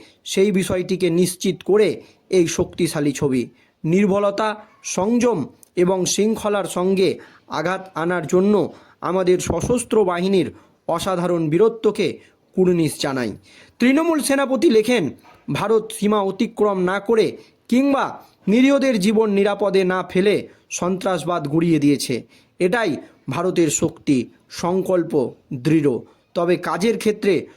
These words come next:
সম্মানজনক।" এরপরেই আসল সমস্যা চিহ্নিত করেন এবং কেন্দ্রীয় সরকারকে একটি বার্তা দিয়ে দেন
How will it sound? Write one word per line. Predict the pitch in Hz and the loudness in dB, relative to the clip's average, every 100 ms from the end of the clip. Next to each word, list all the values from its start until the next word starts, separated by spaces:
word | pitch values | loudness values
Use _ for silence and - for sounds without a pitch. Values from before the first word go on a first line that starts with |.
| _ | _
সম্মানজনক।" | - - 165 180 175 151 143 135 120 - _ _ | -8 -4 -2 0 0 0 0 0 -4 -8 _ _
এরপরেই | - 214 196 185 202 196 123 - _ - | 2 2 2 0 2 2 0 -8 _ -8
আসল | 196 - 311 | -6 -2 -2
সমস্যা | 285 247 240 226 233 | 0 0 -2 -2 -2
চিহ্নিত | 214 208 202 202 196 | -2 0 2 2 0
করেন | - 185 170 117 - _ - | -2 -2 -2 -4 -10 _ -2
এবং | 180 190 180 - | 0 0 -2 0
কেন্দ্রীয় | 190 247 269 240 | 2 4 4 2
সরকারকে | - 208 190 190 185 175 113 - _ - | 0 -4 -2 -4 -2 -2 -2 -8 _ -10
একটি | 175 180 - 165 117 - _ - | -8 -4 0 0 0 -12 _ -10
বার্তা | 135 196 226 214 190 | -6 -4 -2 -2 0
দিয়ে | 185 180 | 2 2
দেন | 170 123 | 0 -2